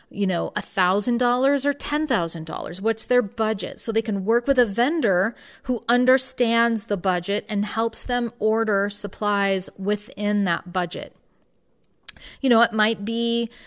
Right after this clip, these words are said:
um, controlling expenses like office supplies. You know, maybe, uh, your front office team who orders the copy paper and the toilet paper for the bathrooms <laughs> and, um, you know,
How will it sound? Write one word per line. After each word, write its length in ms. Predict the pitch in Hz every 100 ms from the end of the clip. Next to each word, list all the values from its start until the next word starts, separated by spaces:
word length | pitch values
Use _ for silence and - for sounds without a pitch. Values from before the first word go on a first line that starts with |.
| - -
um, 600 | 226 220 208 196 196 - _ _ - - -
controlling 720 | 240 240 247 233 240 233 233
expenses 680 | 220 - 214 220 226 247 247
like 240 | 254 - -
office 420 | 214 277 427 -
supplies. 800 | 202 - - - - - - - -
You 160 | 233
know, 160 | 202 196
maybe, 600 | 208 226 240 254 254 247 - - _ -
uh, 320 | 233 226 214
your 440 | 208 226 226 - -
front 240 | - 247
office 380 | 294 349 226 -
team 400 | - 196 180 180
who 480 | 214 220 202 196 190 - - -
orders 520 | 233 240 254 254 254
the 100 | 254
copy 380 | - 294 294 226
paper 680 | 208 190 - 170 165 - -
and 300 | 214 220 220
the 280 | 226 220 214
toilet 400 | 285 311 294 196
paper 460 | 233 196 185 175
for 140 | - 220
the 80 | 226
bathrooms 840 | 277 330 - 226 233 190 190 220
<laughs> 0 |
and, 320 | 220 220 202 - - - -
um, 300 | 226 208 214
you 60 |
know, 280 | 269 233 220